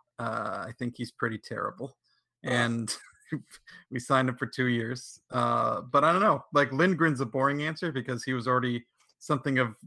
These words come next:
Speaker 1: a surprise last year. But the other name I throw out there is Lindgren. I think I, he was a guy I was definitely wrong about in terms of underestimating just how good his skating has looked at this level. Like,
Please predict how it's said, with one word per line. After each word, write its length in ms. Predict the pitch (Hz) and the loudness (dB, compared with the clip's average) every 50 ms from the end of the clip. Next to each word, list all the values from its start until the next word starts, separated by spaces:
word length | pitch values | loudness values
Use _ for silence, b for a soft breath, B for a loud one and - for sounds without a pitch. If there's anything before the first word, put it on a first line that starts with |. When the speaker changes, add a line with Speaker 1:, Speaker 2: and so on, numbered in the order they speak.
| - _ _ - | -20 _ _ -6
Speaker 1:
a 80 | - 123 | -6 -4
surprise 680 | - 113 110 123 - - - 151 143 143 143 123 - | -4 -6 -10 -10 -12 -6 -4 -2 -2 0 -2 -4 -4
last 320 | - 131 127 127 123 - - | -4 -4 -4 -6 -8 -4 0
year. 160 | 160 160 151 | 0 0 2
But 240 | 123 113 135 131 - - _ _ _ _ _ _ _ - | 2 2 2 0 0 -4 _ _ _ _ _ _ _ 2
the 100 | 143 147 | 4 4
other 140 | 143 147 | 6 4
name 200 | 139 139 135 135 | 4 4 4 4
I 80 | 135 131 | 2 2
throw 260 | 127 - 127 127 127 123 | 0 0 0 2 2 2
out 120 | 123 - | 2 0
there 180 | - 127 120 123 | 0 0 2 2
is 100 | 120 107 | 0 0
Lindgren. 500 | 110 120 123 120 113 123 123 127 135 131 - - | -2 -2 -2 -2 0 -2 -2 -2 -4 -6 -8 -8
I 120 | 131 127 | -6 -4
think 260 | - - 139 131 135 | -2 -2 0 2 2
I, 340 | 131 127 127 127 123 120 120 - _ _ _ _ _ _ _ _ _ _ | 4 4 4 4 2 0 -2 -6 _ _ _ _ _ _ _ _ _ _
he 80 | - | 4
was 80 | 180 165 | 4 6
a 40 | 156 | 6
guy 120 | 175 170 | 6 4
I 20 | 160 | 4
was 80 | 143 | 4
definitely 300 | 117 151 139 - 143 131 | 4 2 2 2 0 0
wrong 300 | 117 120 123 123 123 123 | 0 2 2 2 2 2
about 320 | 120 107 117 117 104 107 - | 0 -2 -4 -6 -6 -8 -10
in 80 | 127 | -12
terms 340 | - - 139 127 123 120 120 | -10 -8 -6 -6 -6 -6 -6
of 240 | 123 117 117 113 - _ _ _ _ _ _ _ | -8 -8 -8 -10 -14 _ _ _ _ _ _ _
underestimating 800 | 147 143 139 135 113 135 131 131 - 131 135 135 127 127 120 120 - 123 | -2 -2 0 0 -2 -2 -4 -6 -4 -4 -2 -2 -2 -2 -2 -4 -6 -6
just 220 | - 135 131 - | -4 -4 -4 -2
how 120 | - 131 127 | -2 0 0
good 220 | 113 107 127 117 | 0 -2 -2 -2
his 180 | 117 120 120 - | -2 -2 -4 -4
skating 400 | - - 127 123 120 127 123 120 | -4 -4 -2 -2 0 0 0 -2
has 160 | 127 120 110 | -2 -4 -2
looked 220 | 120 127 123 - | -4 -4 -4 -4
at 120 | 127 120 - | -6 -8 -6
this 220 | - 123 123 - - | -8 -10 -6 -2 -2
level. 380 | 123 120 120 131 143 139 - _ _ _ _ _ _ _ _ - | 0 0 0 -2 -4 -6 -10 _ _ _ _ _ _ _ _ -2
Like, 160 | 131 127 | -2 -2